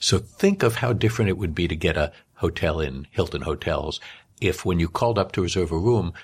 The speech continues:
you could only ask about a particular room. You know, "Hello, uh, next Friday, is room five twenty-seven available?" "No, I'm sorry, it's full."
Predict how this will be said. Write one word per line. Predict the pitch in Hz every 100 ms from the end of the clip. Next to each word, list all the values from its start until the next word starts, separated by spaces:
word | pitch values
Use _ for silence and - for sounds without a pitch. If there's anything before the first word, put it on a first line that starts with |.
| _
you | -
could | 85 90
only | 95 98
ask | 87 87 -
about | 78 80
a |
particular | - - - - 87 73
room. | 71 73 64 - _ _ - _ _
You | -
know, | 82
"Hello, | 76 117 95 98 85
uh, | - 78 78 71 71 107 - - -
next | 90 -
Friday, | - 90 95 95
is | 80
room | 92
five | 82 87 87
twenty-seven | - 87 - 90
available?" | 95 90 90 90 - _ -
"No, | 80 71
I'm | 67
sorry, | - 69 69
it's | 65
full." | - 73 62